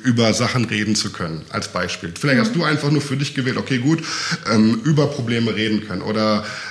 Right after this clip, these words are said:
Speaker 1: ähm, dem anderen sagen zu können, „Hier, es geht mir gerade nicht gut und ich möchte Hilfe von dir einfordern.“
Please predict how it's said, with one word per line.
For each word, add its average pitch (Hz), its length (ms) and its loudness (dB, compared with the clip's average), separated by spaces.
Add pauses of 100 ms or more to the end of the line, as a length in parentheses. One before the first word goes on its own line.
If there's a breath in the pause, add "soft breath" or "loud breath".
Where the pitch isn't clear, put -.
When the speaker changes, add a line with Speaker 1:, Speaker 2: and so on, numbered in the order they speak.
Speaker 1:
ähm, 104 520 4
dem 113 220 0
anderen 123 400 4
sagen 110 320 2
zu 113 140 0
können, 110 200 2
„Hier, 110 220 0
es 104 100 -2
geht 120 200 -2
mir 117 100 2
gerade 101 220 0
nicht 101 180 -2
gut 110 160 0
und 101 60 0
ich 90 100 -4
möchte 104 240 -2
Hilfe 113 220 -2
von 98 160 -2
dir 90 160 -2
einfordern.“ 90 560 -4